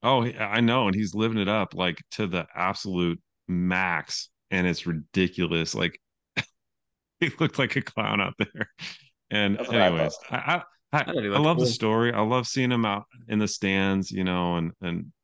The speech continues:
Speaker 1: him and DeVito's dad are exchanging, you know, kisses on the cheek. Like, that's, that's lovely. Like, honestly,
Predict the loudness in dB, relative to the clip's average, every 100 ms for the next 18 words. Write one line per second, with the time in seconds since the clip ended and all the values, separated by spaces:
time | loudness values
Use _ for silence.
0 | _ _ -18 -4 2 4 4 4 2 0
1 | 0 0 0 0 0 0 0 -4 -4 -4
2 | -2 -2 -2 -4 -2 -4 -2 -2 -2 -2
3 | 0 -2 -2 -2 -2 -4 -2 -2 -2 -4
4 | -4 -2 -6 -6 -6 -2 -4 -4 -20 _
5 | 0 0 0 -4